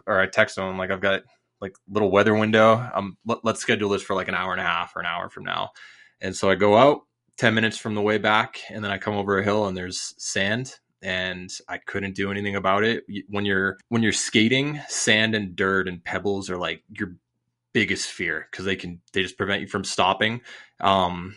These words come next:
and especially on, like, a downhill section where you have to make a quick turn. And yeah, basically I tried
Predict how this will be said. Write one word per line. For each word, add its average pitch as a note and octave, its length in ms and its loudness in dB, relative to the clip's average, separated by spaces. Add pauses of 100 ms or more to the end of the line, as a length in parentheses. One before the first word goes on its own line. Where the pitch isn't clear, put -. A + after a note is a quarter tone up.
(100)
and F#2+ 300 -2
especially G2+ 400 -2
on, F#2+ 80 -4
like, F2 120 -6
a F2 40 -4
downhill F#2 400 0
section G#2 360 -2
where F2+ 100 -2
you F2+ 60 0
have F2+ 140 -4
to F#2 300 -4
make F#2+ 200 0
a F#2 60 -4
quick - 260 -2
turn. F#2+ 420 0 (380)
And F2+ 520 2 (100)
yeah, G2+ 180 6
basically G2+ 480 2
I G2 40 4
tried G2 480 0